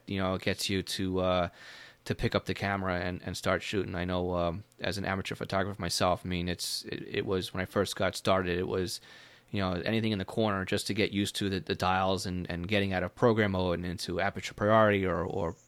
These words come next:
you know, shutter priority and playing with the white balances. There's a lot that goes on. And, and when you're excited and the adrenaline's pumping and you're at the fire scene, that, you know,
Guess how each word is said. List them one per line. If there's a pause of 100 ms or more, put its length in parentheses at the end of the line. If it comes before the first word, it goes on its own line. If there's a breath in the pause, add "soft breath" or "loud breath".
(160)
you
know,
shutter
priority
and (560 loud breath)
playing
with
the
white
balances.
There's
a
lot
that
goes
on.
And,
and
when
you're
excited
and
the
adrenaline's
pumping
and
you're
at
the
fire
scene,
that,
you
know,